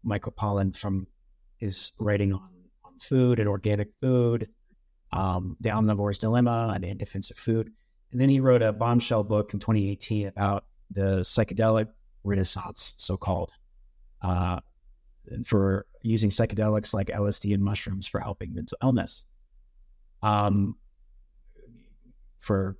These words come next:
curing depression and, uh, addiction and things like this, for those who haven't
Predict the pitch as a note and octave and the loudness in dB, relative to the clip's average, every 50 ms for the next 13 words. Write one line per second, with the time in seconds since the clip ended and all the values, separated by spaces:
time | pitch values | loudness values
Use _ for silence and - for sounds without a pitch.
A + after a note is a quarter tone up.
0 | - _ - - - A2 G#2 G#2 G2 G2+ - - C#3+ C#3+ - - B2+ G#2+ F2+ F2+ | -14 _ -10 -4 0 0 2 2 0 -2 -2 0 0 0 0 0 0 0 0 -2
1 | F2 F2+ - - F#2+ G2 G2 F#2+ F#2+ F#2+ F#2 F#2 F2+ F#2 A2 - C#3 C3 - - | -4 -6 -4 -4 -2 -2 0 0 -2 -2 -2 -4 -4 -2 0 0 0 0 0 0
2 | - G2+ F2 E2+ E2 - - G2 - - F#2 - - B2 G#2 F2 - - - G2+ | -2 0 0 -2 -4 -6 -8 -10 -10 -10 -8 -4 -2 0 0 0 -2 -2 -2 0
3 | G2+ G2+ G2 F2 - - - - _ _ - - F#2 F2+ G2 G2+ F#2 D3+ - | 0 0 0 -2 -6 -8 -10 -14 _ _ -12 -8 -6 -4 -4 -4 -4 -6 -8